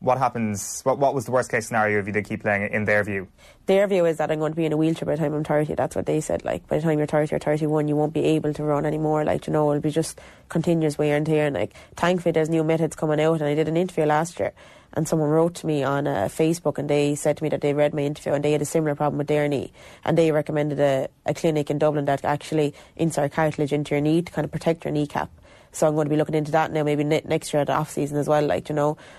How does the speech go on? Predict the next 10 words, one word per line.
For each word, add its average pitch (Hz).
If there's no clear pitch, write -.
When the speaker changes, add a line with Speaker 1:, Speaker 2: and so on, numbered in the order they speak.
Speaker 2:
So, 143
uh, 151
there's 151
always 160
different 156
methods 151
that 135
are 139
coming 147
out. 185